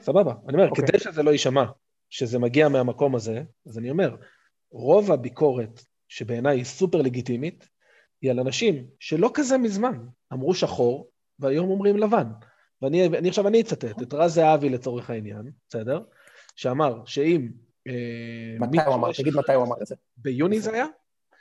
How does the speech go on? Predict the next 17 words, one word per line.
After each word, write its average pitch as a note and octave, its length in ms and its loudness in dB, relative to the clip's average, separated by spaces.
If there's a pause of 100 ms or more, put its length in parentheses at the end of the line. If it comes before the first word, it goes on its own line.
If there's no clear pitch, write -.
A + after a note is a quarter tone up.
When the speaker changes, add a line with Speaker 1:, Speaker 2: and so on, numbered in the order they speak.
(160)
Speaker 1:
ביוני. E3 300 4
Speaker 2:
כן, G#3 140 0
יולי, E3 240 0
כן. C3 260 -8
Speaker 1:
אם G3 120 -2
מיץ' G3 220 2
לא F3 100 2
משחרר D3 520 2
את B2 120 -4
השחקנים B2 680 -6
האלה, G#3 180 0
הוא D#3+ 180 0
אישית E3 280 -4
ידאג D3+ 320 -2
להתסיס C#3 400 -6
את D3+ 80 -10
זה, C#3 100 -6